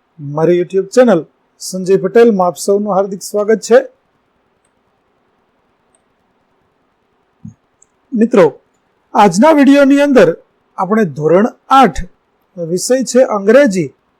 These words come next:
જેનો પાઠ બે કે જે સત્ર એકની અંદર આવે છે, જેનું નામ છે એલ એમ બી બી, એટલે કે Learn More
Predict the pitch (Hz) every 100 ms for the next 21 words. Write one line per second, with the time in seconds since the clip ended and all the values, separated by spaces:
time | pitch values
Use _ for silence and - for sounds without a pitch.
0 | _ _ _ _ - 185 220 - 208 208
1 | 185 214 269 165 - _ 202 190 202 196
2 | - 208 214 214 202 226 233 226 240 285
3 | 277 196 208 165 190 226 226 226 202 240
4 | 247 - 247 277 - 247 247 277 185 214
5 | 208 196 220 127 _ _ _ _ 208 214
6 | 208 202 175 190 214 226 226 302 170